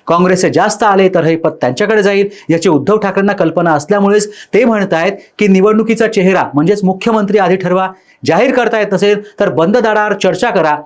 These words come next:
पण उद्धव ठाकरेंचा इतिहास पाहता काँग्रेस म्हणा किंवा शरद पवार म्हणा, दोघंही बंद दाराआड चर्चा करण्याची जोखीम उचलायला तयार नाहीत.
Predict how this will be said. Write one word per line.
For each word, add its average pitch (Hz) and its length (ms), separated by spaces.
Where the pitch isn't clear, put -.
पण 190 120
उद्धव 165 420
ठाकरेंचा 196 440
इतिहास 185 360
पाहता 165 380
काँग्रेस 185 440
म्हणा 165 180
किंवा 160 320
शरद 233 240
पवार 143 280
म्हणा, 123 140
दोघंही 185 560
बंद 202 300
दाराआड 180 500
चर्चा 165 360
करण्याची 151 420
जोखीम 147 380
उचलायला 139 400
तयार 147 280
नाहीत. 143 320